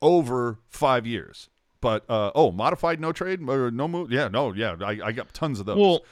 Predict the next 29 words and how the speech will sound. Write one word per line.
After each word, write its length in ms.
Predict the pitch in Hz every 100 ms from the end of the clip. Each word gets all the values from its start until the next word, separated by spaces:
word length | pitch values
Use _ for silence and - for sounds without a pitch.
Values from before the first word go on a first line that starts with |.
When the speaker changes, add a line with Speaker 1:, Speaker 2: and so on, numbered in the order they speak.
| _ -
Speaker 1:
And 200 | 123 113
then, 640 | 104 165 180 131 131 143 - _ _ _ -
uh, 460 | 123 113 110 107 104 95
you 180 | 127 127
know, 140 | 104
whatever 340 | 104 127 131 127
it 60 |
was, 220 | 117 123 117
sixteen, 480 | - 127 - 131
seventeen, 460 | 113 123 120 113 120
eighteen 340 | 120 110 123
or 60 | 117
whatever, 340 | 120 117 120
with 240 | 110 92 -
whether 380 | 120 107 120 110
it 60 |
started 200 | - 127
with 180 | 113 98
Brent 240 | 131 120 107
Burn. 280 | 117 120
Well, 100 | 117
no, 60 | 120
I 100 | 104
think 140 | 170
it 80 | 143
originally 560 | 104 98 113 165 135 110
started 200 | 127 107
with 120 | 95
Mahalik. 640 | 90 - 143 131 85 -